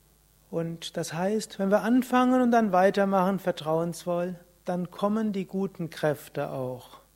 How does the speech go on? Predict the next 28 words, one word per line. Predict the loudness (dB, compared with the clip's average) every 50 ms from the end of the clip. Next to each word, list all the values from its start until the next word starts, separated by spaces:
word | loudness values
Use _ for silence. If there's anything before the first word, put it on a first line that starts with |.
| _ _
Wir | -10 -8
müssen | -8 -8 -6 -4
erst | -4 -6 -6 -6
mal | -8 -8 -6
anfangen. | -6 -6 -8 -8 -8 -8 -8 -8 -8 -10 -14
Man | -14 -10
kann | -6 -6 -6 -6
sich | -6 -6
natürlich | -8 -6 -4 -4 -4
über | -4 -4 -4
alles | -4 -4 -4 -6 -6 -4
Mögliche | -4 -4 -4 -4 -8 -10 -10 -8
Sorgen | -6 -4 -4 -4 -4 -4 -4 -4 -4
machen. | -2 -2 0 0 0 0 -2 -4 -8 -20 -20 -20 _ _ _ _ _ _ _ _ -20 -16 -12
Und | -10 -8 -8
ist | -10 -10 -10
auch | -10 -8 -8
mal | -8 -8
gut, | -6 -6 -6 -6 -6
sich | -8 -14 -8
Sorgen | -6 -4 -4 -4 -4 -4 -6 -8
zu | -8 -6 -4
machen | -2 0 0 0 0 -2
und | -4 -6
für | -6 -6 -6
Eventualitäten | -4 -4 -4 -4 -4 -4 -4 -4 -2 -2 -2 -2 -4 -4 -4 -4 -4 -6 -10
vorbeu-, | -8 -4 -2 0 0 0 0 0 0 0 -2 -2
vor-, | -6 -8 -6 -2 -2 0 0 0 -2 -4